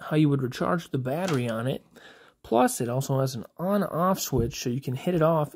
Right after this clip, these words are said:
anytime that you're not using it to conserve battery.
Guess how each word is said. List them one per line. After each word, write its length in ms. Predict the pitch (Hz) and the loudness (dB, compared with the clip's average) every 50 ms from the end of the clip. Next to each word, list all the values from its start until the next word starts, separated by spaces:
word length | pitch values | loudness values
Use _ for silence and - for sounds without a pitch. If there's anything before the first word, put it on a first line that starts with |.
| - | -6
anytime 680 | - 175 196 208 202 202 - 190 180 185 180 185 190 180 | -2 0 2 2 0 0 -2 -2 0 0 0 0 2 2
that 120 | 151 127 | 2 2
you're 100 | 117 127 | 0 0
not 220 | 123 127 123 117 - | 0 -2 -2 -2 0
using 300 | - 156 165 170 165 175 | 0 2 2 2 2 2
it 180 | 175 185 - _ _ _ _ - | 2 0 -4 _ _ _ _ -16
to 80 | - | -14
conserve 500 | 131 - 110 - - - 131 131 123 127 | -12 -10 -8 -8 -6 -4 -4 -4 -4 -4
battery. 480 | - 139 151 170 175 175 185 190 208 | -6 -4 -2 -2 0 0 0 0 0